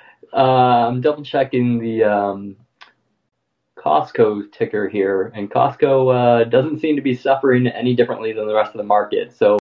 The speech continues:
for now, I'd say there's negligible impact to anyone who's trying to, uh, destroy them via hot dogs. Um, technically not hot dogs, we should say, um,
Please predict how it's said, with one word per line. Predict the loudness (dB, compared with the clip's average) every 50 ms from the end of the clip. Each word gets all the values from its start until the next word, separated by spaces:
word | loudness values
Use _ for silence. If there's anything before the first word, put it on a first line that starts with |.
| -2 -4
for | -4
now, | -2 0 0 2 2
I'd | 2 0 0 0
say | 0 0 2
there's | 0 -4 -4 -4
negligible | -4 -4 -2 0 0 0 0 2 2 4 4 4
impact | 2 -2 -6 -4 -2 -2 -2 -4 -4 -6
to | -6 -6
anyone | -6 -6 -6 -6 -6 -6
who's | -10 -16 -10 -6
trying | -2 -2 0 0 0 -2 -4 -6
to, | -2 0 0 2 2 0
uh, | -2 -4 -6 -10 -12 -14 _ _ _ _ _ _ _ -4
destroy | -4 -4 -4 -4 0 2 4 4 4
them | 2 0 -2 -2
via | 0 2 4 4 4 4 2 0 -4 -6 _ _ _ _ _ _ _ _ _ _ _ _ _ _ _
hot | -8 -4 -2 -2 -2 -2
dogs. | -2 -2 -2 -2 -4 -8 -14 -20 -20 -20 -20 -20 -18 _
Um, | -14 -12 -10 -8 -8 -8 -6 -8 -8 -8 -10 -10 -12 -14 -14 _ _ _ _ _ _ _ _ _ _ -20 -20 -20 _ _ _ _ -10 -4
technically | 0 0 0 2 0 2 4 4 4
not | 4 2 0 0 0
hot | 0 0 0 0
dogs, | 2 2 0 0 -2 -6
we | -8 -10
should | -8 -10 -12 -6
say, | -2 0 2 2 4 4 4 4
um, | 2 0 -2 -6 -8 -8 -10 -14 -18